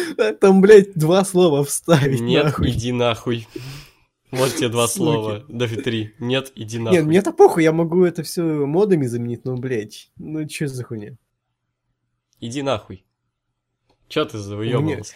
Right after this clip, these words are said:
Speaker 1: чувак, у меня, ебать, <laughs> Two K семнадцать с модами более актуальна, чем, э, и-, игра, которая еще не вышла.
Speaker 2: Ну, как говорю, это... я, я, блядь, играю давно в эти игры, я привык к этой хуйне, я уже давно не бомблю, но это мне похуй.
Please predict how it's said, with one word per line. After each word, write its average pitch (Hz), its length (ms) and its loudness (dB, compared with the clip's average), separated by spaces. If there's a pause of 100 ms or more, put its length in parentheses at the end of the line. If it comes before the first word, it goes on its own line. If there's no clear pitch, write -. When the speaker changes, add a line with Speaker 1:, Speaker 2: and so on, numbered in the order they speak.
(100)
Speaker 1:
чувак, 147 360 -2
у 139 60 -6
меня, 156 180 0
ебать, 143 440 -2
<laughs> 131 360 -6
Two 151 100 -4
K 160 140 -2
семнадцать 151 480 -6
с - 60 -12
модами 131 320 -4
более 120 280 -4
актуальна, 120 460 -6
чем, 147 280 -2
э, 147 200 -4
и-, 151 300 -6
игра, 151 240 0
которая 135 320 -6
еще 135 140 -8
не 156 120 -2
вышла. 151 360 -4 (1000)
Speaker 2:
Ну, 139 120 -4
как 190 160 -4
говорю, 226 320 2
это... 160 520 0 (460)
я, - 240 -10
я, 180 240 2
блядь, 190 380 -2
играю 156 420 0
давно 143 460 4
в 113 40 -4
эти 113 220 -4
игры, 110 160 -2
я 131 100 2
привык 135 500 -2
к - 40 -12
этой 113 140 -12
хуйне, 120 420 -6
я 113 180 -2
уже 117 140 -4
давно 120 300 -2
не 107 80 -6
бомблю, 104 360 -8
но 104 80 -8
это 101 140 -14
мне 101 120 -8
похуй. - 340 -16